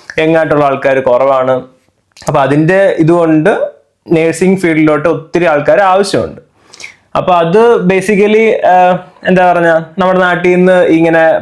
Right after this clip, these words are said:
പഠിത്തം കഴിഞ്ഞിട്ടോ അല്ലെങ്കിൽ ഡിപ്ലോമ, ഡിഗ്രി അതൊക്കെ കഴിഞ്ഞിട്ട് വരുന്നവരുണ്ട്, ആ, പ്ലസ് ലാംഗ്വേജ് പഠിച്ചിട്ട് വരു-, വരുന്നവരുണ്ട്.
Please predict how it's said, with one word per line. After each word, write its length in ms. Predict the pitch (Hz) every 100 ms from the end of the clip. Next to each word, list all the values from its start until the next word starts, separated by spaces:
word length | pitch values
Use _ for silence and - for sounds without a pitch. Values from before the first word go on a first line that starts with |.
| 165
പഠിത്തം 340 | 156 156 160
കഴിഞ്ഞിട്ടോ 680 | 156 143 147 139 147 117 -
അല്ലെങ്കിൽ 440 | 131 135 135 143 135
ഡിപ്ലോമ, 540 | 135 131 139 139 139
ഡിഗ്രി 600 | 131 131 131 139 139 - 143
അതൊക്കെ 260 | 139 135
കഴിഞ്ഞിട്ട് 380 | 135 139 160 160
വരുന്നവരുണ്ട്, 920 | 170 156 160 160 147 143 180 - - _ -
ആ, 140 | 147
പ്ലസ് 260 | 147 175 175
ലാംഗ്വേജ് 720 | 156 135 139 139 139 139 139 - -
പഠിച്ചിട്ട് 380 | 139 131 156 147
വരു-, 240 | 151 131 -
വരുന്നവരുണ്ട്. 540 | 127 127 131 127 123